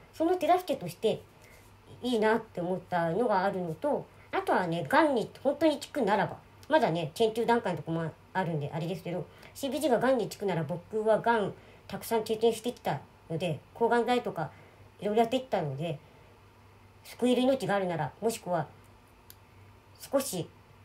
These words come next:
穏やかに治せるのなら、ぜひ広めたいなって思ったのと、あとは僕、自宅で仕事したり、ゲームしたりする時にね、やっぱり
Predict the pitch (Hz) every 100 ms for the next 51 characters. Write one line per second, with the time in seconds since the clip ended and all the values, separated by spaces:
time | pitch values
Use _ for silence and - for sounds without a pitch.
0 | - - - 214 262 254 208 165 151 196
1 | 202 240 180 151 139 170 175 - - -
2 | - - - - 220 214 170 151 160 165
3 | 170 156 147 156 147 269 269 277 262 -
4 | 214 208 196 190 202 202 - 349 381 370
5 | - - - - - - - - - -
6 | - - - - - - - - 254 269
7 | 247 220 175 196 185 180 175 170 170 -
8 | - 240 330 339 320 320 - 277 277 262
9 | 269 185 165 147 302 262 170 - 160 -
10 | 151 - 160 - 131 147 175 180 180 269